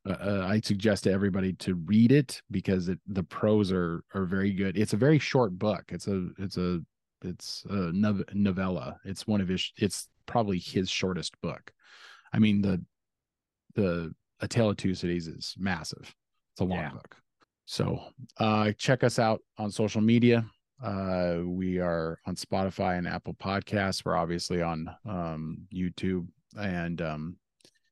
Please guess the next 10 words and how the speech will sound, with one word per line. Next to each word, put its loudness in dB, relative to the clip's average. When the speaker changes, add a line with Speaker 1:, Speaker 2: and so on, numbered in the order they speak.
Speaker 2:
on -4
X, -4
uh, 0
Speaker 1:
we're -6
on 2
Speaker 2:
at -6
Brothers 0
V 0
Random. -4
Speaker 1:
X. -14